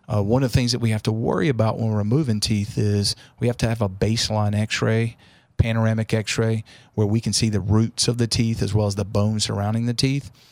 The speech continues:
If you start moving teeth, okay, you c-, you, you have the risk of something called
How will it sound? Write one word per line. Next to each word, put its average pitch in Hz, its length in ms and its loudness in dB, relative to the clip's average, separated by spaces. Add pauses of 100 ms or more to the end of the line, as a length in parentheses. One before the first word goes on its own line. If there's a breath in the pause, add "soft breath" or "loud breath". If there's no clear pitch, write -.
(300 loud breath)
If 101 140 -4
you 107 60 0
start 147 300 2
moving 165 320 2
teeth, 135 540 0 (640)
okay, 110 460 -2 (240)
you 117 260 2
c-, 123 140 -2
you, 117 200 0 (200)
you 123 200 0 (580)
have 156 360 0
the 135 120 2
risk 120 640 0 (340 soft breath)
of 113 160 0
something 117 320 0
called 104 400 0